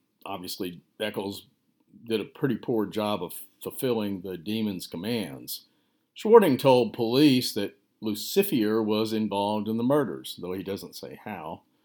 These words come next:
Now, he said, Eccles' former girlfriend, Deanna Holcomb, was dating Lucifer, further claiming that she was, quote, "very much involved in satanic worship."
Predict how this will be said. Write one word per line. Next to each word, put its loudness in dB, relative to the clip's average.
Now, 2
he 0
said, 0
Eccles' 0
former -2
girlfriend, 0
Deanna -4
Holcomb, 2
was -8
dating 2
Lucifer, -4
further 4
claiming -2
that -4
she -2
was, -4
quote, -2
"very 0
much -4
involved -6
in -12
satanic -6
worship." -4